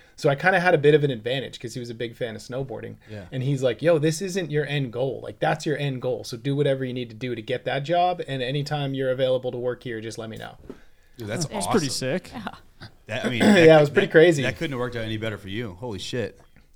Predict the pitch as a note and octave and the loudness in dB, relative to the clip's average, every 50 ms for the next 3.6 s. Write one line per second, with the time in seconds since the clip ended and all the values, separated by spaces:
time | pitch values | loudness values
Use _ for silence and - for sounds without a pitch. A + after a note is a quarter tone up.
0 | - - C3+ C3+ B2+ B2 - _ _ _ _ _ - C3+ C3+ C#3+ D3 C3+ C3 C#3+ | -8 -4 -2 -2 -2 -2 -6 _ _ _ _ _ 0 4 4 6 6 6 4 2
1 | D#3 D3 C#3+ C3+ C3+ B2 - - _ - C#3 C3 B2+ B2 A#2+ A#2 A2+ A2 G#2+ - | 2 0 0 0 0 0 -2 -8 _ -6 -4 -2 -2 -2 -2 -4 -6 -6 -8 -12
2 | _ _ _ _ _ - C3 C3+ C#3 - D3+ C#3 C#3 C#3 C3+ D#3 E3 D#3+ D#3+ D#3+ | _ _ _ _ _ -4 -4 -4 0 2 4 6 6 6 8 8 8 8 6 4
3 | D3+ D3 D3 D3 - - D3+ D3 D3 C#3+ C3 | 2 0 -2 -2 -2 -2 0 0 0 -2 -4